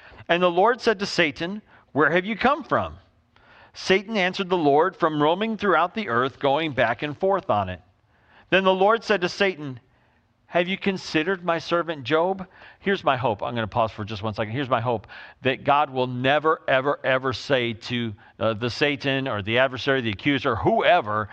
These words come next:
"Have you considered my servant Sean?" I, I don't know that I could handle this. "Have you considered my servant Job?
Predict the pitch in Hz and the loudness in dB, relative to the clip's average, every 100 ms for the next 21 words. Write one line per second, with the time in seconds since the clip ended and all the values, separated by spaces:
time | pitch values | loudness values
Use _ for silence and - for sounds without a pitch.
0 | - - 135 131 139 123 - 139 120 120 | -6 -2 -2 -2 -4 -4 -2 0 0 -2
1 | - - 117 110 104 127 98 85 - 120 | -2 -2 -2 -4 -4 0 0 -2 -2 -2
2 | 131 113 - - 131 107 - 127 127 120 | -2 -10 -14 -4 -4 -4 -2 -2 0 -2
3 | 110 110 107 104 110 104 98 92 90 - | 0 0 0 -4 -4 -4 -6 -10 -14 -20
4 | _ _ _ _ _ _ _ _ _ _ | _ _ _ _ _ _ _ _ _ _
5 | _ _ - - 165 190 185 185 233 240 | _ _ -20 -2 0 2 0 0 2 4
6 | 226 214 233 220 208 170 214 262 247 | 2 2 0 0 -2 0 0 0 -6